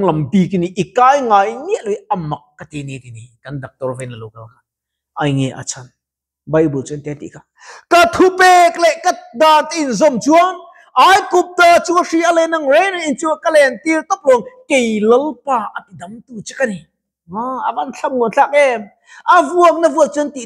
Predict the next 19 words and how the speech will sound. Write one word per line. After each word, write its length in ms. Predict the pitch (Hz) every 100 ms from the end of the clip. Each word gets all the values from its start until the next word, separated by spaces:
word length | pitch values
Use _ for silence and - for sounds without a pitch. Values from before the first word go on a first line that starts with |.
| 208
dam 120 | 214 -
kan 120 | 214 202
ni 60 | -
ta. 120 | 208 185 165 170 _ _ _ -
Ani 240 | 262 247 220 240
chon 180 | 226 202
kan 160 | 226 285 311 320 320 330 220
za 100 | 214 208
kholo 180 | 196 190 190
chu 100 | 160 _ _ -
phura. 200 | 185 185 190 _ _ _ _ 156
Vuak 200 | 208 269 -
ti 60 | 196
thin 140 | 208 185
oma, 140 | 190 185 - 208
lung 140 | 247
ngai 100 | 226 202
na 60 | 208
tlak 180 | 208 180